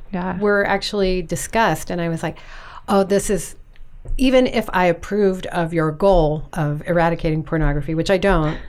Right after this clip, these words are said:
Speaker 2: this won't do it.
Speaker 1: Yeah.
Speaker 2: This will limit, um, needed, uh, sexual education materials and queer materials, and y-,
Speaker 1: Yeah.
Speaker 2: it'll, that's what it's gonna affect."
Speaker 1: Yeah.
Speaker 2: And they were like, "No, no, no, no, no.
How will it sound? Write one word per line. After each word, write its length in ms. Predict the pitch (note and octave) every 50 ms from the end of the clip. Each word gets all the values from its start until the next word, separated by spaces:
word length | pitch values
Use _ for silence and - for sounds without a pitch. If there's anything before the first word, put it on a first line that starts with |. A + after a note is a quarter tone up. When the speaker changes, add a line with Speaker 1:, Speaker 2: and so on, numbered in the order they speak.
| - - - - - - - -
Speaker 2:
this 380 | G3 F3 D#3+ A3 A3 - -
won't 260 | A#3 A3 G#3 - -
do 140 | - A3+ G3+
it. 160 | F3 D3 - - - - - - - - - -
Speaker 1:
Yeah. 180 | - G3 F#3 F3 F#3
Speaker 2:
This 240 | G#3+ G#3+ A3 -
will 180 | - A3 G#3+ G3+
limit, 600 | G3 F#3+ F#3 F3+ F3+ F3+ F3+ F3+ F3+ E3 - - - - -
um, 480 | F#3+ F3 D#3+ E3 E3 E3 D#3+ D#3+ E3 E3 - - - - - - - - - - - - - - -
needed, 680 | - G3+ F#3+ G3 G#3 G3+ G3 G3 F#3+ F#3 F3+ F3 - - - -
uh, 200 | F3+ F3 E3 E3
sexual 360 | - - F3+ F3 - F3+ E3
education 580 | D#3 D3+ E3 D#3 - A3+ G#3 G3+ G3+ - G3+
materials 560 | F3+ F3 E3 - E3+ E3+ E3 D3+ D#3 E3 D#3 -
and 120 | E3 E3
queer 240 | - - A3+ A3 G#3+
materials, 760 | G#3 G#3 G#3 - - F3+ E3+ E3 D#3 D#3 D#3+ D#3+ D#3 D#3+ -
and 380 | - F3+ F3+ E3+ E3 E3 E3 D#3 - - - - - - - - - - - - - - - -
y-, 120 | A#3 A3+
Speaker 1:
Yeah. 180 | G#3 F#3+ F#3+ G3
Speaker 2:
it'll, 300 | F#3 G3+ G3 F#3+ F#3 E3 A2 B2 - - -
that's 240 | F#3 G3 G3+ G3+ -
what 140 | G#3 F#3+ F#3
it's 100 | - -
gonna 240 | - F3 D#3+ D3+ D#3
affect." 500 | D3 - - G#3 G3+ E3+ C#3+ C3 C#3 -
Speaker 1:
Yeah. 200 | G#3 G3 G3+ G3
Speaker 2:
And 80 | F3+ F#3+
they 60 | F#3
were 60 | E3+
like, 160 | D#3+ D3 D3+ F#3
"No, 100 | A#3 C4+
no, 140 | C4 B3+
no, 140 | B3 A#3+ A#3
no, 120 | A3 G#3+ G3
no. 280 | E3+ D#3 D3 D3+ D3